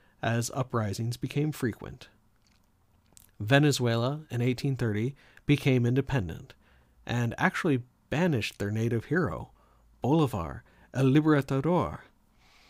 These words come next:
The same year, the nation he'd led fell apart into separate states, precursors of the nations in the region today. Strong men continued to have an outsized influence on the region for decades after,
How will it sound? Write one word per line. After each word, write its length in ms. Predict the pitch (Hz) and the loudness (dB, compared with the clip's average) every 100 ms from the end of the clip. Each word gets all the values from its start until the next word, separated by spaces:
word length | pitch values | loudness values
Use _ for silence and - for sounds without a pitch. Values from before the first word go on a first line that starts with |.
| _ _ _ - - _ - | _ _ _ -20 -20 _ -6
The 100 | 123 | 0
same 360 | - 180 165 | 4 4 4
year, 260 | 170 180 139 | 4 2 2
the 120 | 127 | 2
nation 400 | 143 175 - 165 | 2 2 2 -2
he'd 360 | 151 - 151 135 | -2 0 0 2
led 300 | 123 131 131 | 2 2 -2
fell 280 | - 135 | -2 0
apart 460 | 123 - 117 107 - | 0 -2 -4 -4 -6
into 260 | - 104 - | -10 -10 -6
separate 400 | - 101 92 - | -6 -6 -8 -8
states, 540 | - - - - - _ _ | -10 -12 -12 -12 -12 _ _
precursors 840 | 196 202 - 98 - 98 113 - - | 0 0 -2 -6 -6 -8 -8 -8 -8
of 140 | 120 | -4
the 100 | 156 | 0
nations 480 | 127 101 - 110 113 | 0 -2 -4 -6 -4
in 120 | 120 | -4
the 80 | 113 | -4
region 360 | 98 95 104 | -6 -8 -10
today. 460 | - 123 92 - 131 _ _ _ _ _ _ _ - _ _ _ | -10 -10 -10 -10 -14 _ _ _ _ _ _ _ -20 _ _ _
Strong 480 | - - 180 180 160 | -10 0 2 4 4
men 220 | 127 131 | 2 0
continued 540 | 143 135 160 143 123 | -2 -2 0 2 0
to 80 | 123 | -2
have 320 | 113 113 110 - | 0 0 -2 -6
an 160 | 127 - | -10 -6
outsized 560 | 185 196 - 147 127 123 | -4 -2 -2 -2 -2 -4
influence 640 | 156 139 - 92 78 - | -6 -6 -6 -6 -6 -8
on 120 | 104 | -8
the 100 | 101 | -6
region 400 | 104 104 - 82 - _ _ _ | -4 -6 -6 -10 -12 _ _ _
for 140 | - 120 | -6 -2
decades 520 | 165 156 113 98 - | 0 0 -2 -6 -6
after, 480 | 110 110 - - - | -6 -8 -10 -14 -16